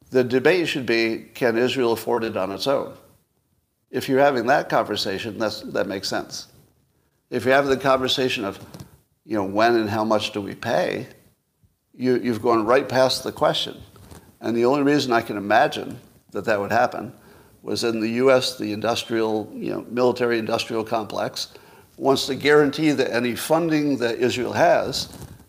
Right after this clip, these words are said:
gets applied to buying American weapons.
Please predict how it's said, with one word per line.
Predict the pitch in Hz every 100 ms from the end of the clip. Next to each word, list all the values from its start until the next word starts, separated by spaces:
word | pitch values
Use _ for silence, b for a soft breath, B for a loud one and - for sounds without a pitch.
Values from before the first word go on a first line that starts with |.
| _ _ -
gets | 120 135
applied | 120 120 120 117
to | 117
buying | 117 117 117 113
American | - 113 117 110 123 117 113 113 - _
weapons. | 110 135 - - -